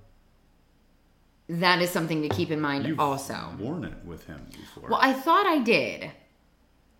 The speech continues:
Speaker 1: But from what we've talked to them, that wasn't the time that it happened.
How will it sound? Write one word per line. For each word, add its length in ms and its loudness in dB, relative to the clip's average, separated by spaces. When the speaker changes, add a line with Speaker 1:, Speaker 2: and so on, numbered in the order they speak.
Speaker 1:
But 400 4
from 260 6
what 120 6
we've 160 -2
talked 260 -2
to 60 0
them, 460 2
that 240 4
wasn't 300 -2
the 100 0
time 320 -2
that 140 -4
it 80 -6
happened. 640 -10